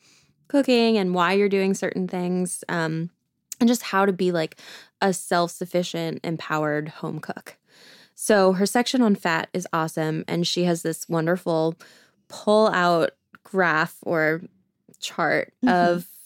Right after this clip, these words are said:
Speaker 1: fats around the world. And when you're cooking with different cuisines, when you're cooking Asian food, you should use those oils that, you know, are popular or,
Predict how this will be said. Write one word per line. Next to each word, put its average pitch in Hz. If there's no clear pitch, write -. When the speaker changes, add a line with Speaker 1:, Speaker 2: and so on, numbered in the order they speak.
Speaker 1:
fats 190
around 202
the 233
world. 269
And 185
when 196
you're 202
cooking 240
with 196
different 185
cuisines, 190
when 170
you're 175
cooking 196
Asian 175
food, 92
you 196
should 185
use 180
those 175
oils 160
that, 151
you 185
know, 160
are 175
popular 165
or, 160